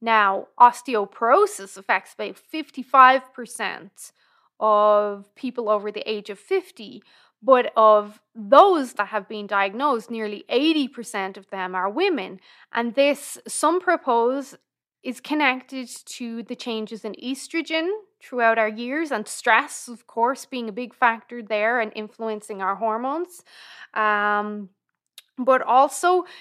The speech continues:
changes in diet and calcium, poor bone health, um, and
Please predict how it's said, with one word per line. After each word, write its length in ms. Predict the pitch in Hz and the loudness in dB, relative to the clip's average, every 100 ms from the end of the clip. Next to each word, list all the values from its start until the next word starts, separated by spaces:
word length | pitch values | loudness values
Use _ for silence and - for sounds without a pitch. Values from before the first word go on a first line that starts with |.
| _ | _
changes 560 | - 311 302 294 285 269 | -4 0 0 -2 -6 -6
in 180 | 262 220 | -10 -2
diet 680 | 254 285 302 - 208 - _ _ | 2 4 2 -2 -10 -18 _ _
and 180 | - 240 | -10 -8
calcium, 800 | - 381 466 - - - - 208 _ _ _ | -4 0 0 -2 -16 -20 -20 -20 _ _ _
poor 240 | _ 302 285 | _ -2 2
bone 320 | 269 262 269 | 2 2 -2
health, 540 | 240 262 247 247 _ _ _ _ _ _ | 0 2 2 -2 _ _ _ _ _ _
um, 420 | 226 226 226 - _ _ _ _ | -2 0 -2 -10 _ _ _ _
and 420 | 247 247 240 - | -2 -2 -2 -10